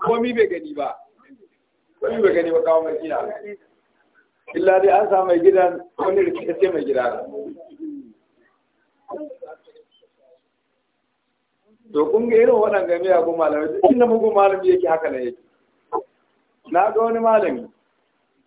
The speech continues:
ah, mun daɗe duk hikimar da an kai ta wa'azi tare mun kai da shi. Sai ni ba gani ne. Ran nan sai ni je garin su. Da mun je garin su sai,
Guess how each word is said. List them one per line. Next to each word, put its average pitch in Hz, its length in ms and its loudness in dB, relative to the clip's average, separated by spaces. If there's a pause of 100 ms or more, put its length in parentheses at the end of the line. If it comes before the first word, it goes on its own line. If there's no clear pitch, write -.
(960)
ah, 139 400 4
mun 185 260 -4
daɗe 381 540 4
duk 233 160 -2
hikimar 190 360 0
da 160 120 0
an 170 100 -4
kai 160 160 -2
ta 170 80 2
wa'azi 156 340 2
tare 131 200 0
mun 139 140 -6
kai - 180 -14
da 107 100 -18
shi. - 100 -20 (1040)
Sai 180 120 0
ni 180 80 -4
ba 165 160 2
gani 160 240 -2
ne. 135 260 -6 (1900)
Ran 170 300 2
nan 185 440 0 (760)
sai 175 160 4
ni 170 160 0
je 180 160 6
garin 131 300 4
su. - 240 -16
Da 127 80 -6
mun 160 220 -4
je 185 140 6
garin 165 320 4
su 160 220 -6
sai, 160 400 6